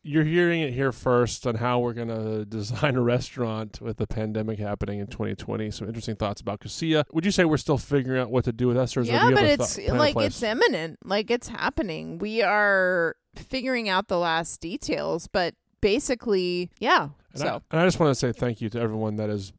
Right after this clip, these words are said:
Speaker 1: supported us through this un-, very unusual time. We're, we'll be so excited. I know how people,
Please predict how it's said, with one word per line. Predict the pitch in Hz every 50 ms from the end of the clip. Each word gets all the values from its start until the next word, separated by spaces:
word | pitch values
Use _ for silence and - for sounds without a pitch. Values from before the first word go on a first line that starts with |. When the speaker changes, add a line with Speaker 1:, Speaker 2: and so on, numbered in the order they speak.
| _
Speaker 1:
supported | - - - 120 - - - 127 123 117 110
us | 110 104 - -
through | - - 120 117 117 113
this | 104 107 104 92 - - - - - _ _ -
un-, | 127 120 120 113
very | 107 123 131 135 131 123 117
unusual | 113 117 113 113 104 110 107 101 95
time. | - - 113 113 117 117 117 117 117
We're, | 117 123 110 - -
we'll | - 147
be | 143 156 139
so | - - - - 165 151 135
excited. | 117 - - 123 104 98 90 90
I | 104
know | 127 160 160 147
how | 143
people, | 123 123 127 131 120 -